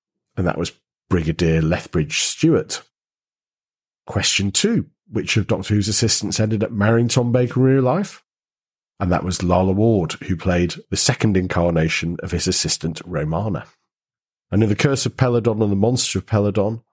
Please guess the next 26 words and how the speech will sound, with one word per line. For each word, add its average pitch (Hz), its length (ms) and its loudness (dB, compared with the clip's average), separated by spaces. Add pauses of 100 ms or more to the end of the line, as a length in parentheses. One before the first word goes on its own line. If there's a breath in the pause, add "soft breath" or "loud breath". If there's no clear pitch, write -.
(100)
what - 120 -8
was 98 100 -2
the 95 60 0
name 95 260 4
of 90 80 0
the 87 80 -2
friendly 101 320 2
ambassador 98 460 0
who 98 100 2
was 90 100 0
basically 95 420 0
a 90 40 2
giant 98 360 0 (120)
eyeball? 113 540 0 (800)
And 104 120 2
that 117 140 0
was - 160 2 (100)
Alpha 95 300 0
Centauri. 95 880 -2 (1300)
Question - 260 0
four. 131 360 0 (280)
In 90 180 -4
Day 95 200 2
of 87 80 0
the 98 80 2
Daleks, 139 600 0